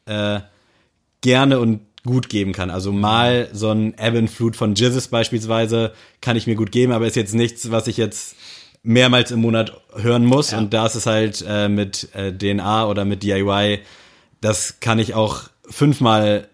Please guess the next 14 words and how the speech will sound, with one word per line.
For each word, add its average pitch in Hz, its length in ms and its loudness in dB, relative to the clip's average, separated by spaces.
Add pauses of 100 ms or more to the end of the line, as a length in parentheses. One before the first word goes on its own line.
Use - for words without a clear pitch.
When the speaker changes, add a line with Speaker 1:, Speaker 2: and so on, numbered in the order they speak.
(100)
Speaker 1:
in 107 100 0
der 107 140 2
Woche 113 260 2
hören 98 280 0
und 98 300 -2
es 95 220 -6
wird 104 220 -2
für 107 80 -2
mich 104 180 0
nicht 104 160 0
langweilig, 107 600 0 (440)
weil 98 480 2 (560)
ich's 104 240 -4
einfach 101 400 -4